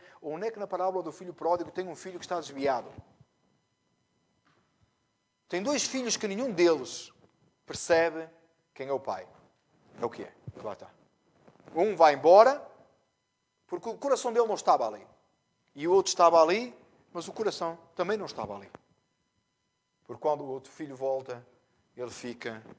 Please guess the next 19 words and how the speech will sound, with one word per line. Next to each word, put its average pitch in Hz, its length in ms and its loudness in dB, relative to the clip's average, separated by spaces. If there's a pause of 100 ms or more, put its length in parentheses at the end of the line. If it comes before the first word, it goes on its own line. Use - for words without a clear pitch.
(140)
irado 110 520 -4 (380)
com 101 160 -20
o 92 40 -20
pai. 92 220 -14 (1040)
Mas 143 200 -12
isso - 120 -16
seria 117 480 -14 (640)
uma 127 160 -14
mensagem 117 480 -6
inteira 117 280 -10
só 107 300 -12
sobre 107 300 -16
isso. - 160 -16
Quem 127 100 -16
sabe 104 280 -16 (560)
o 110 80 -18
Senhor 113 220 -14
nos 123 200 -12
dirige 107 420 -14